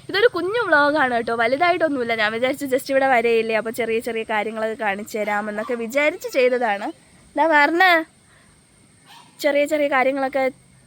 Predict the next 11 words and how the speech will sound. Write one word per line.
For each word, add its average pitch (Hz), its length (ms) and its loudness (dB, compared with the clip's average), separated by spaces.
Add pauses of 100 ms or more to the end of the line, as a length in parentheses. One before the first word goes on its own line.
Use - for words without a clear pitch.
(180)
ഏം, 226 540 0 (320)
കാണിച്ചു 285 280 0
തരാമെന്ന് 320 280 2
പറഞ്ഞിട്ട് 294 340 -2
വന്നതാണ്. 233 580 -4 (800)
അപ്പോൾ 285 160 2
നമുക്ക് 269 220 0
താഴെ 262 160 -2
പോയി 247 140 -2
ചായ 208 260 -6
കുടിക്കാം. 170 280 -10